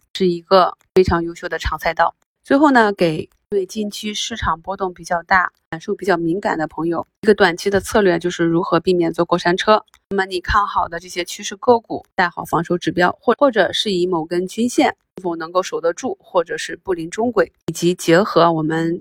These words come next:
周五晚跟大家讲解的，看到个股呢在调整之前，它的一个共性、它的量能和股价的走势，在股价出现超买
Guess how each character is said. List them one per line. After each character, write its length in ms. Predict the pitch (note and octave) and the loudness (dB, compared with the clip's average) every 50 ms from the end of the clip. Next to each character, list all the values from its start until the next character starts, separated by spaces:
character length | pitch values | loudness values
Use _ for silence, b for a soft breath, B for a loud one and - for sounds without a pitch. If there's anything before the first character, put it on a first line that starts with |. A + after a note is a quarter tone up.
| - _ _ | -10 _ _
周 160 | - - A#3 | -2 0 0
五 140 | A#3+ A#3+ G#3+ | 2 2 2
晚 220 | F#3+ E3+ D#3+ - | 0 0 0 -2
跟 380 | - - - _ _ _ _ G3 | -6 -10 -14 _ _ _ _ -6
大 100 | G#3 F#3+ | -4 -4
家 140 | F#3 F#3 F#3+ | -4 -6 -8
讲 280 | - - F3 E3 F3 | -6 -6 -6 -6 -6
解 140 | G3+ - E3+ | -8 -10 -6
的， 140 | - D3+ D3 | -6 -6 -6
看 200 | - - F3 F3 | -6 -6 -6 -2
到 260 | F3 F3+ E3 E3 - - _ _ | 0 0 0 0 -2 -8 _ _
个 220 | - C#4+ C4+ B3+ | 2 2 2 2
股 120 | - E3 | 2 -2
呢 140 | D3+ E3 E3+ | -6 -6 -4
在 140 | E3+ F3+ E3+ | -2 -4 -4
调 200 | - - D3+ E3 | -2 -2 -4 -2
整 200 | F3+ F3 D#3+ E3 | -2 -4 -6 -6
之 180 | - - G3+ G3+ | -4 -6 -6 -6
前， 400 | - - - E3 D#3 E3 F3 - - _ | -6 -4 -2 -2 0 -2 -4 -6 -8 _
它 100 | - - | -18 -16
的 100 | E3 E3+ | -14 -10
一 100 | E3+ E3 | -10 -10
个 100 | E3 E3+ | -10 -12
共 260 | E3+ - G#3 F#3+ F#3+ F#3 | -4 0 0 0 2 0
性、 260 | - - G#3 F3 - - _ _ _ _ | -2 -2 -2 -2 -2 -4 _ _ _ _
它 100 | - F3+ | -18 -14
的 140 | E3+ F3+ E3+ | -10 -10 -8
量 320 | F3+ G3 G#3+ G3+ F#3+ F3+ F3 | -4 0 2 2 2 0 -4
能 180 | E3 D#3+ E3+ | -8 -10 -8
和 140 | - F3 F3 | -6 -8 -8
股 200 | - _ E3 D3+ | -8 _ -14 -8
价 160 | - F#3 F3 | -4 -2 -2
的 120 | E3+ E3 D#3+ | -2 -4 -10
走 160 | - E3 E3+ | -12 -12 -10
势， 260 | - - A3 G3+ - - _ _ _ | -8 -4 -4 -4 -4 -6 _ _ _
在 200 | A3+ G#3 F#3 F3+ | 2 2 2 2
股 260 | - _ - E3 D#3+ | -4 _ -4 -4 -2
价 240 | - A3 A3+ G#3+ - _ _ _ _ | 2 2 2 2 0 _ _ _ _
出 180 | - - A#3 A3+ | -6 -2 -2 2
现 300 | A3+ A#3+ G#3+ G3 F#3 - | 4 4 4 4 2 0
超 340 | - - - B3+ B3 C4 | -2 0 2 2 2 2
买 220 | C4 A3+ F3 - | 2 0 -2 -2